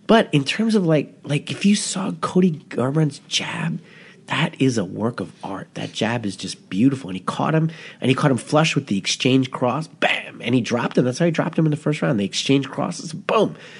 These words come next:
It was just beautiful slip, bam, and, and, and, um,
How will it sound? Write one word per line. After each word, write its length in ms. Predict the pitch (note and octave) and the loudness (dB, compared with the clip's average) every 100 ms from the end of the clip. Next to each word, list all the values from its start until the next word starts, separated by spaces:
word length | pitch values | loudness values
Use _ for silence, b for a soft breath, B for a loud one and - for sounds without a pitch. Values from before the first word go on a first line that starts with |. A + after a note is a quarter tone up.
| B | B
It 80 | - | -2
was 80 | C#3 | 2
just 320 | D#3+ - - | 2 2 -2
beautiful 360 | E3+ A#3 G#3 F3 | 6 6 8 4
slip, 420 | - G3 A3+ - | 4 4 4 4
bam, 260 | - - - - | 2 2 0 -8
and, 260 | A#2 B2 B2 | 0 2 2
and, 300 | A#2+ A2+ A2 | 0 0 0
and, 260 | A2+ A2 G#2+ | 0 2 2
um, 340 | G#2+ G2+ G2+ | 2 0 -4